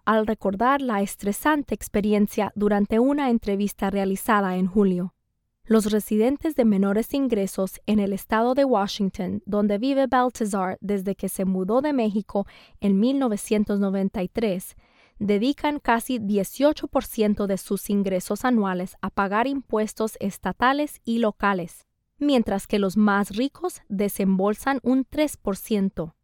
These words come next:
Todos menos un puñado de estados obligan a los pobres a contribuir una proporción mayor de sus ingresos para pagar impuestos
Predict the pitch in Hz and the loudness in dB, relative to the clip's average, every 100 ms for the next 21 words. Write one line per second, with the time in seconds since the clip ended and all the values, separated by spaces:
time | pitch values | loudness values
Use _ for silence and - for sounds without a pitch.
0 | _ _ _ _ - 294 320 349 247 233 | _ _ _ _ 6 6 6 2 2 4
1 | 226 - 277 - 320 277 226 226 226 226 | 4 2 0 0 2 4 4 4 4 2
2 | 214 - 202 202 202 - 202 214 269 311 | 0 -2 -4 -2 -4 -4 -2 0 0 0
3 | 339 294 220 - 208 208 214 220 - 226 | 0 0 0 -2 -2 -2 -2 -4 -2 0
4 | - 226 202 208 208 254 262 233 214 202 | 0 -2 -2 0 2 0 0 -2 -2 -4
5 | - 208 196 202 202 202 208 269 294 - | -4 0 2 2 2 0 0 0 0 -2
6 | 240 - 220 202 196 - 190 - 208 202 | -4 0 0 0 -2 -4 -8 -4 -2 -2
7 | - 202 220 254 285 - 220 202 - 190 | -2 -2 0 0 -2 0 0 0 -4 -6
8 | - | -8